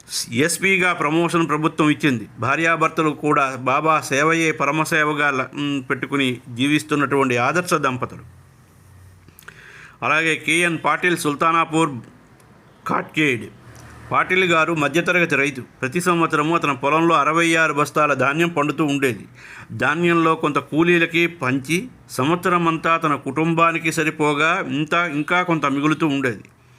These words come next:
కానీ పంతొమ్మిది వందల డెబ్భై ఏడవ సంవత్సరంలో ఇరవై ఒక్క బస్తాల ధాన్యం మాత్రమే పండింది.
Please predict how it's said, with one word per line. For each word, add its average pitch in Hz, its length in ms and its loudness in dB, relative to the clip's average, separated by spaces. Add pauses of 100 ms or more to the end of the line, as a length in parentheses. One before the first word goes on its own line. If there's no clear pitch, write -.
(680)
కానీ 151 240 0
పంతొమ్మిది 165 580 0
వందల 156 120 0
డెబ్భై 127 340 0
ఏడవ 170 280 2
సంవత్సరంలో 151 600 0
ఇరవై 160 480 2
ఒక్క 160 200 -2
బస్తాల 147 440 0
ధాన్యం 151 440 0
మాత్రమే 151 460 0
పండింది. 127 460 -4